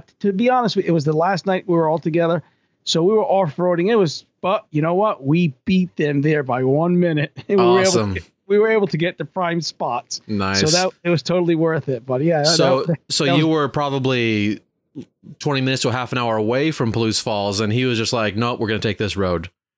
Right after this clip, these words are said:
Speaker 1: Yes,
Speaker 2: And
Speaker 1: exact-
Speaker 2: just went, went barreling through. That's awesome. Yeah.
Speaker 1: Yeah.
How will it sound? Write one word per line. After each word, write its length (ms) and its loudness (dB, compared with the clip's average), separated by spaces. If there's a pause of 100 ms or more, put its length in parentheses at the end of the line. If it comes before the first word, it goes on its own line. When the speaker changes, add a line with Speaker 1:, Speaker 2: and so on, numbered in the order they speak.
(100)
Speaker 1:
Yes, 460 0
Speaker 2:
And 240 0
Speaker 1:
exact- 100 2
Speaker 2:
just 300 -2 (640)
went, 480 -4
went 220 0
barreling 320 -2
through. 200 -2
That's 200 -2
awesome. 520 -4
Yeah. 340 -2
Speaker 1:
Yeah. 180 -2